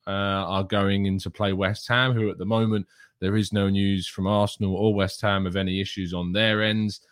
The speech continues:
Um, but then they obviously go and play Leeds, uh, and then we have to go, uh, ahead,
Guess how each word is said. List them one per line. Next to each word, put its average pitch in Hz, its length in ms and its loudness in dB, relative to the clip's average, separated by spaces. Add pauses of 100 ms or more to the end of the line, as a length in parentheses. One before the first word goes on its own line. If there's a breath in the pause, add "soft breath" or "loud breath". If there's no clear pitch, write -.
(280 soft breath)
Um, 92 540 -2 (140)
but 107 180 -2
then 101 140 -2
they 98 100 0
obviously 95 300 -4
go 92 260 0
and 90 140 -2
play 90 640 -2
Leeds, 113 720 -2 (180)
uh, 82 320 -10
and 85 160 -8
then 85 100 -6
we 85 120 -6
have 82 180 -8
to 92 100 -16
go, 85 400 -4 (160)
uh, 78 200 -14
ahead, 82 480 -10